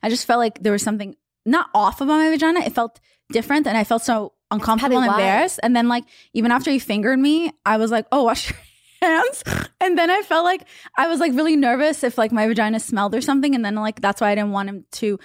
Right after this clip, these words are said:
Speaker 1: like, go down on
Speaker 2: Right.
Speaker 1: me or, like, touch me down there or, like, I couldn't fully be in the moment.
Speaker 2: Okay.
Speaker 1: 'Cause I was nervous that I'm disgusting.
Speaker 2: Yeah, you're not. I mean, here's the thing. Did you, what did, what felt different?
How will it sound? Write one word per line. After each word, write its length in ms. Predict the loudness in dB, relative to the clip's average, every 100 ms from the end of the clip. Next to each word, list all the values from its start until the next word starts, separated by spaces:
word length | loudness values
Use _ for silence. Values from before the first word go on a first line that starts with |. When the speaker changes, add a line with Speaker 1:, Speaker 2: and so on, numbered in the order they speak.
| -16 -8
Speaker 1:
like, 140 | -4 0
go 120 | 0
down 280 | 2 2 2
on 100 | 2
Speaker 2:
Right. 80 | 2
Speaker 1:
me 140 | 2
or, 60 | 2
like, 180 | 0
touch 240 | 0 -2 0
me 80 | 0
down 240 | 2 2
there 240 | 2 2 2
or, 100 | 2
like, 200 | 0 -2
I 100 | -2 -2
couldn't 260 | -2 -4
fully 260 | -4 -2 -4
be 160 | -4 -6
in 100 | -6
the 40 |
moment. 480 | -4 -4 -2 -4 -4 -8
Speaker 2:
Okay. 260 | -6 -2 0
Speaker 1:
'Cause 100 | 2
I 100 | 2
was 140 | 2
nervous 460 | 2 2 2 0 -2
that 380 | 0 0 0 -6 -6
I'm 260 | -4 -4
disgusting. 680 | -6 -4 -4 -4 -4 -2 -2
Speaker 2:
Yeah, 380 | -2 -2 -2 -4 -10
you're 200 | -6 -4
not. 400 | 0 0 0 0 0
I 80 | 2
mean, 160 | 2
here's 200 | 2 0
the 60 | -2
thing. 160 | -4 -4
Did 140 | -2
you, 80 | -2
what 240 | 0 -2
did, 200 | -2 -2
what 140 | -2 -2
felt 280 | -4 -6 -6
different? 340 | -8 -10 -14